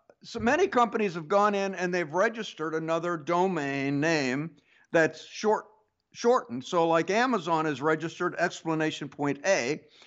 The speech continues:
And if you put that in, it'll go straight to the Amazon website. Um, now, maybe I should put, maybe I should register exclamation point Tech Talk.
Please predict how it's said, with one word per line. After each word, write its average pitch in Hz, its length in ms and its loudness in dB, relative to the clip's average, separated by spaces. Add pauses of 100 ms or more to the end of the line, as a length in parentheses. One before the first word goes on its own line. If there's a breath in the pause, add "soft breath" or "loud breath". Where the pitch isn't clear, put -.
(160 soft breath)
And 175 100 2
if 175 100 0
you 196 80 -2
put 220 220 -2
that 190 240 4
in, 196 300 2 (160)
it'll 180 140 -2
go 170 140 0
straight 175 320 -2
to 180 40 -14
the 160 160 0
Amazon 143 500 0
website. 110 480 -4 (580 soft breath)
Um, 156 340 4 (520)
now, 180 140 4
maybe 233 300 2
I 208 120 4
should 240 320 -6
put, 180 220 -4 (180)
maybe 202 260 0
I 196 100 4
should 240 240 -4
register 151 600 -2
exclamation 151 760 -2
point 143 260 -4
Tech - 260 -6
Talk. 98 320 -2